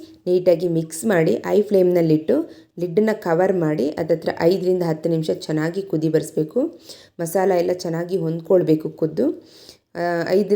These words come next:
ಐದರಿಂದ ಹತ್ತು ನಿಮಿಷ ಆದ ನಂತರ ಲಿಡ್ಡನ್ನು ಓಪನ್ ಮಾಡಿ ಮತ್ತೆ ನಾನಿಲ್ಲಿ ಐದು ನಿಮಿಷ ಕುದಿ ಬರಿಸ್ತಾ ಇದ್ದೀನಿ. ಈ ರೀತಿ ಕುದಿಸೋದ್ರಿಂದ ಹಸಿ ಸ್ಮೆಲ್ಲೆಲ್ಲ ಹೊರಗಡೆ ಹೋಗುತ್ತೆ, ಜೊತೆಗೆ ಥಿಕ್ನೆಸ್ ಕೂಡ ಬರುತ್ತೆ ಸ್ವಲ್ಪ, ಜೊ-, ಎಲ್ಲ ಹದ ಬರುತ್ತೆ. ಹಾಗಾಗಿ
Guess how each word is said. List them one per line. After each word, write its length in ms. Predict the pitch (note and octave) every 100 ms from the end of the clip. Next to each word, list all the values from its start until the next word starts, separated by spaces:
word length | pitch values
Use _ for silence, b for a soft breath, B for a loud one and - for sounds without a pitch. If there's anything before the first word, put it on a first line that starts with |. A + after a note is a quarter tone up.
| F3+
ಐದರಿಂದ 340 | F#3 G3 G3+
ಹತ್ತು 240 | F#3 E3+ G3+
ನಿಮಿಷ 200 | F#3+ E3+
ಆದ 240 | F3 E3 E3
ನಂತರ 280 | E3 D#3+ G#3+ B3
ಲಿಡ್ಡನ್ನು 440 | F3+ F3 F#3+ F#3+ -
ಓಪನ್ 360 | F3 E3 F#3+ F3
ಮಾಡಿ 240 | D#3 G3
ಮತ್ತೆ 340 | G#3 F3 F3 C4+
ನಾನಿಲ್ಲಿ 420 | A#3+ E3+ D#3+ E3
ಐದು 240 | - D#3+ D#3+
ನಿಮಿಷ 180 | D#3+
ಕುದಿ 280 | E3+ D#3+ D#3+
ಬರಿಸ್ತಾ 340 | D#3 D3+ D#3 D#3
ಇದ್ದೀನಿ. 280 | D#3 G3+ D4 B B B B
ಈ 80 | F#3
ರೀತಿ 200 | F#3 F#3+
ಕುದಿಸೋದ್ರಿಂದ 560 | - F3+ F3+ F#3 F3+ G3
ಹಸಿ 200 | F#3 F3+
ಸ್ಮೆಲ್ಲೆಲ್ಲ 460 | F#3+ F3+ E3+ E3+ F3
ಹೊರಗಡೆ 380 | D#3+ D#3+ E3+ E3
ಹೋಗುತ್ತೆ, 380 | D#3 D#3+ G3 B3 D4 B B _
ಜೊತೆಗೆ 420 | D#3 D#3+ E3+ F3+ C4+ -
ಥಿಕ್ನೆಸ್ 360 | G#3 - G#3 -
ಕೂಡ 160 | F3+ E3+
ಬರುತ್ತೆ 360 | D#3+ D#3 D#3
ಸ್ವಲ್ಪ, 340 | D#3 D#3+ D#3 A3+ D#4 D#4 B B B -
ಜೊ-, 220 | E3+ F3+ F#3
ಎಲ್ಲ 160 | F#3 A3
ಹದ 220 | A3 E3+ F#3
ಬರುತ್ತೆ. 400 | E3 D#3 D3+ B3+
ಹಾಗಾಗಿ 520 | B3 F3 D#3+ D#3 G#3